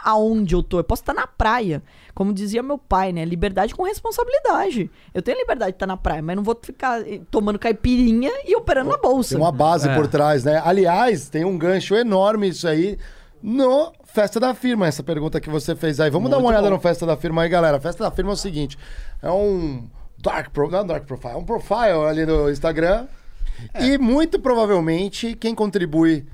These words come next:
Speaker 2: pra esse perfil, ele tem gente lá da Atom aí também que contribui aí com os
Speaker 3: Infiltrado.
Speaker 2: memes.
Speaker 4: Sempre tem
Speaker 3: Infiltrado.
Speaker 4: infiltrado, sempre
Speaker 2: Tem
Speaker 4: tem.
Speaker 2: infiltrados
Speaker 4: Todas as empresas
Speaker 2: aí.
Speaker 4: têm ali.
Speaker 2: São uma gangue aqui, ó. Vamos ver, ó. Obrigado por mudar minha vida aqui, ó.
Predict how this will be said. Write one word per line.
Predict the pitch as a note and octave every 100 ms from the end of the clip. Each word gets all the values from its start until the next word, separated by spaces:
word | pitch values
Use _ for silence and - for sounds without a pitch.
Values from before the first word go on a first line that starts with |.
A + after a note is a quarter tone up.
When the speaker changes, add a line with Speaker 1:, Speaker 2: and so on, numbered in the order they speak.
| -
Speaker 2:
pra | D#3+
esse | D#3+ D#3
perfil, | E3+ C#3+ E3+
ele | G#3 A#3
tem | - A#3+
gente | G3 G#3+ G#3
lá | A3+
da | C#4 C4+ G#3
Atom | - F#3 E3
aí | D#3
também | D#3 D3 C3+
que | C#3 B2+
contribui | C#3+ C#3 C3 C3+
aí | B2+
com |
os | C3+
Speaker 3:
Infiltrado. | B2+ D#3+ D#3 -
Speaker 2:
memes. | D3+
Speaker 4:
Sempre | C3 C3+
tem | B2+
Speaker 3:
Infiltrado. | - F#3+ - D3
Speaker 4:
infiltrado, | A2 G2+
sempre | - F3
Speaker 2:
Tem | A3
Speaker 4:
tem. | G3+
Speaker 2:
infiltrados | G3+ D#3+ D3+ D3 C#3
Speaker 4:
Todas |
as | C#3
empresas | B2+ A#2+
Speaker 2:
aí. |
Speaker 4:
têm | A#2 A2+
ali. |
Speaker 2:
São | A2
uma | G#3+ G#3
gangue | C#3 E3+ F3+ D#3
aqui, | C#3+ C#3
ó. | C3+
Vamos | B2+ F3 C#3
ver, | C#3 C3
ó. | A2 A2 -
Obrigado | F3 E3 F3+ F#3 F3+
por | D#3 C#3+
mudar | C3 A#2+
minha | A2+ G#2
vida | G2 G#2 A2
aqui, | - A2+ -
ó. | -